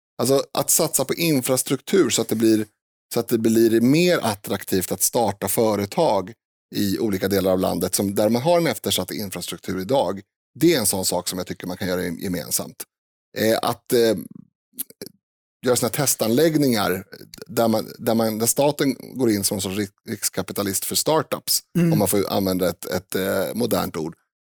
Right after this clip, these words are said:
Speaker 1: Det finns, eh, diskussioner om att man ska kunna odla fisk i väldigt många sjöar, till exempel, i norr.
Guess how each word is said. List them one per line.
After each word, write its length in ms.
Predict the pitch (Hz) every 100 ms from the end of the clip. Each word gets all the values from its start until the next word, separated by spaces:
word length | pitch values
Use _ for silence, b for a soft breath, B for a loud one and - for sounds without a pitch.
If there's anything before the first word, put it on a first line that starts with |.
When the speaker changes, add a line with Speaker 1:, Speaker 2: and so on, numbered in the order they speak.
| _ -
Speaker 1:
Det 80 |
finns, 300 | 120 131 120
eh, 340 | - - - 101
diskussioner 520 | 107 110 117 117 110 104
om 100 | 101
att 80 |
man 100 | 101
ska 140 | 98 101 - - -
kunna 300 | 101 101 - -
odla 300 | 69 120 110
fisk 380 | 104 165 - -
i 40 | 143
väldigt 220 | 113 95
många 160 | 87
sjöar, 300 | - 98 85
till 140 | 85 85
exempel, 460 | - 78 - 69 - _ _ _ - 113
i 40 |
norr. 360 | 101 57 -